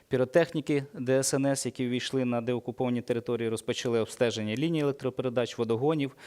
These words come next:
газопроводів, що надало можливість аварійним службам оперативно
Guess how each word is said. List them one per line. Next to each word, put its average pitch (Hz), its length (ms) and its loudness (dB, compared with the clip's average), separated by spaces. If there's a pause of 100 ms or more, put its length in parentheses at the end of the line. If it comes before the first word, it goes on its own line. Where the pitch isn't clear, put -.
(180)
газопроводів, 131 760 2
що - 140 -2
надало 117 400 2 (180)
можливість 123 480 2
аварійним 120 380 2
службам 139 500 0
оперативно 131 720 0